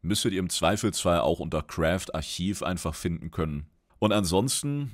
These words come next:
ja, müssen wir irgendwie durchatmen, versuchen alles unter einen Hut zu bekommen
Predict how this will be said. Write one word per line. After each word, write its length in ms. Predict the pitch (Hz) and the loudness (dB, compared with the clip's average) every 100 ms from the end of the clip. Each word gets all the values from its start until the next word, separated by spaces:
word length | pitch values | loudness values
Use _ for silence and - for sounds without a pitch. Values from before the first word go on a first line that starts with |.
| 98 | 0
ja, 260 | 101 90 69 | 2 2 0
müssen 240 | 90 107 | -4 0
wir 180 | 95 87 | 2 4
irgendwie 360 | 85 101 92 85 | 4 2 0 0
durchatmen, 880 | 92 113 - 101 110 - 117 117 120 | 4 4 4 2 2 2 0 0 -2
versuchen 560 | 104 87 90 107 104 | 0 0 0 0 0
alles 320 | - 98 92 | 0 2 2
unter 240 | - 95 90 | 0 2 4
einen 220 | 80 85 | 4 2
Hut 160 | 107 113 | -2 -2
zu 180 | - | -2
bekommen 460 | 98 92 101 104 101 | -2 0 2 2 0